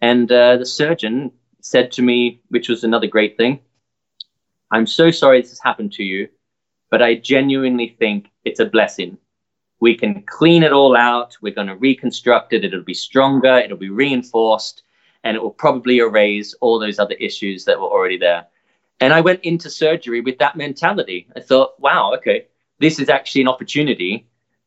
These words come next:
to, uh, turn this whole thing into a, an incredibly positive experience rather than, oh, his career is over." Uh, no, we're tidying up things in there, and I'm gonna come back stronger. And,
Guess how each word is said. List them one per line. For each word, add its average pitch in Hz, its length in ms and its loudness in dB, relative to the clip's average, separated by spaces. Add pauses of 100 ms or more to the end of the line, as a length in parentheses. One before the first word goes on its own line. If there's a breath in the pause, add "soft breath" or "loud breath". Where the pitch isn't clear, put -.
(240)
to, 123 360 4
uh, 113 160 4
turn 131 300 -2
this 120 120 -6
whole 127 160 2
thing 113 200 -8
into 113 440 -2
a, 107 220 2
an 107 80 -4
incredibly 110 600 -2 (100)
positive 113 420 -2
experience 95 760 -4
rather 101 300 0
than, 104 380 0
oh, 113 400 0
his 110 120 -4
career 104 400 -2
is 95 120 -6
over." 101 440 0 (480)
Uh, 107 200 2 (120)
no, 113 480 0 (140)
we're 110 440 2 (160)
tidying 120 440 -2
up 117 240 -4
things 92 260 -14
in 90 160 -10
there, 98 320 0
and 101 240 0 (280)
I'm 104 100 -2
gonna 123 160 2
come 117 160 -4
back - 160 -4
stronger. 120 500 0
And, 104 200 -2